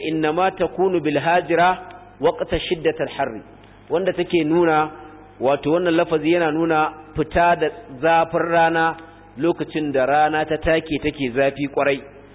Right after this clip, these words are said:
Wasalisu, abu na uku da suka kafa hujja da shi wajen kyamatar da fita sallar Juma'a da wuri, amalu ahlil Madina, aikin mutanen Madina,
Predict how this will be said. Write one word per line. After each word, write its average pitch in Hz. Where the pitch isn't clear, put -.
Wasalisu, 170
abu 143
na 170
uku 170
da 135
suka 175
kafa 165
hujja 160
da 127
shi 147
wajen 170
kyamatar 175
da 151
fita 170
sallar 175
Juma'a 160
da 131
wuri, 185
amalu 165
ahlil 151
Madina, 117
aikin 180
mutanen 151
Madina, 139